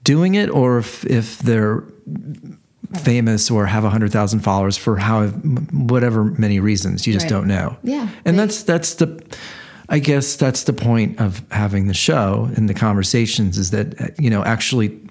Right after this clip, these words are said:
Speaker 1: get to know somebody m-, more <laughs> than their Instagram profile.
Speaker 2: Yeah.
Speaker 1: And that's really all we're paying attention to.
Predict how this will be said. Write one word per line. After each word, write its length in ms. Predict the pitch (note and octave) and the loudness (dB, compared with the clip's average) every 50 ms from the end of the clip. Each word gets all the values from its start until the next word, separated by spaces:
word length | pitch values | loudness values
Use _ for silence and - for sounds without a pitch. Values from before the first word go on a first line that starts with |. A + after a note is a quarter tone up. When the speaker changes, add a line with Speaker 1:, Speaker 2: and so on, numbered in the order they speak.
| - - - - - - - - _ _ - - - - - | -20 -20 -20 -20 -20 -20 -20 -20 _ _ -20 -14 -10 -6 -2
Speaker 1:
get 200 | E3 B2 B2+ B2 B2 | 0 0 0 0 2
to 100 | - A#2 | 2 2
know 240 | G#2+ G2+ A2 A2+ B2 | 2 2 2 2 2
somebody 680 | A#2+ - - A#2 G#2+ G#2 G2+ G#2 G2+ G2+ G#2 - - - - - | 0 0 0 2 2 2 2 2 2 0 0 -2 -6 -8 -4 -2
m-, 140 | C3 C#3+ - D3+ | -2 0 2 2
more 280 | B2 B2+ C3 C3 - - | 2 2 2 2 0 0
<laughs> 120 | - - | 0 0
than 120 | - D#3+ | 2 2
their 140 | C#3 C3 C3 | 2 2 2
Instagram 680 | A#2+ C#3+ D#3 G3 - - - A3 - B2+ G#2 F#2 F2+ F2+ | 2 2 2 2 2 2 2 2 2 4 2 2 2 2
profile. 680 | F2+ F#2+ G2 F#2 - - E2 E2 E2+ F2+ - A#2+ - - - | 2 0 0 0 0 0 0 0 0 -2 -4 -4 -10 -12 -10
Speaker 2:
Yeah. 180 | - F3+ E3 D3 | -6 -2 0 2
Speaker 1:
And 80 | B2+ | 2
that's 220 | C3 C#3 C#3 - - | 2 2 0 0 0
really 260 | C#3+ D3 D3 C#3 C3+ | 2 2 2 2 2
all 140 | A#2+ B2 B2 | 2 2 2
we're 120 | A#2 A#2 | 0 0
paying 280 | - - B2 A#2 A2 A2 | 0 2 2 2 2 2
attention 420 | G2+ - - F3+ F3+ - - G2+ | 0 0 0 0 0 0 -2 -4
to. 280 | - - E2 E2 - - | -4 -4 -4 -6 -6 -8